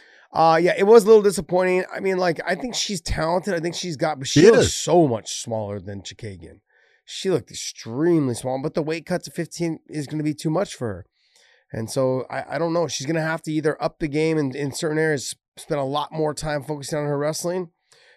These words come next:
Speaker 1: or she's gonna have to just sometimes bite down on her mouthpiece and fucking get after it. I didn't see that from her in either one of those situations. So, I mean, her wrestling, like, she shot one or two shots and they weren't close.
Speaker 2: That was it.
Speaker 1: Yeah, and
Speaker 2: Yeah,
Speaker 1: they
Speaker 2: I
Speaker 1: weren't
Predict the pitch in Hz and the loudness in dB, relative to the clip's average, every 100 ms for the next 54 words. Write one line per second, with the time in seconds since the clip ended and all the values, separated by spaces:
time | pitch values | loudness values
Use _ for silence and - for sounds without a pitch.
0 | _ - 143 147 143 139 131 131 123 139 | _ 0 4 6 6 4 0 -6 -4 -2
1 | 135 135 123 131 117 - - 160 135 147 | -2 -4 -6 -6 -8 -12 -12 -10 -4 -2
2 | 139 101 135 139 160 160 160 151 165 131 | -2 -4 -4 -2 -2 0 -2 -2 -4 -4
3 | 127 131 107 - 123 123 127 127 151 156 | -8 -8 -12 -12 -12 -8 -6 -4 -6 -8
4 | 113 90 _ _ _ - 117 147 127 - | -12 -14 _ _ _ -8 -6 -4 -6 -6
5 | 202 165 135 - 120 117 110 117 - 131 | 0 2 0 -4 -8 -6 -6 -8 -8 -12
6 | - 135 139 135 147 127 123 - 117 117 | -6 -4 -2 0 0 -2 -4 -6 -10 -8
7 | 120 147 107 92 - 110 101 - - _ | -6 -6 -8 -10 -8 -8 -8 -12 -20 _
8 | 113 117 170 160 170 - 143 123 - 151 | -10 0 4 4 2 0 0 0 -4 -8
9 | - 151 120 143 139 139 120 135 135 120 | -2 -2 0 -4 -4 -6 -6 -4 -4 -6
10 | 113 101 - 123 127 - - 120 135 110 | -10 -12 -10 -8 -6 -6 -6 0 2 6
11 | 139 175 - _ 117 123 120 127 | 6 6 2 _ -6 -2 4 6